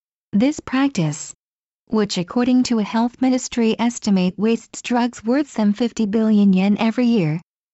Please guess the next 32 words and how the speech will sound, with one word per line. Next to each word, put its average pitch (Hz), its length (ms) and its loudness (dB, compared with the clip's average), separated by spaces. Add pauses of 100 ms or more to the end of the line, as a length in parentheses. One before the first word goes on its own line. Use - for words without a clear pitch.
(200)
must 202 260 -2
be 226 140 -2
stopped. 196 580 -4 (1300)
A 214 100 -2
two 214 260 -2
thousand 156 440 -2
seven 226 400 0
study 208 340 0
by 175 220 -2
the 175 120 0
Japan 196 540 0
Pharmaceutical 190 920 -2
Association 214 840 0
found 226 360 0
that 220 200 -4
unused 208 460 0
drugs 165 440 -2 (140)
were 160 140 -2
found 180 380 0
in 185 160 2
the 208 80 2
homes 262 400 0
of 220 120 -4
some 262 300 -2
forty 226 320 -2
percent 202 540 0
of 170 140 -6
patients 269 540 -2
aged 202 380 0
seventy-five 196 880 0
and 170 320 0
older. 190 480 -2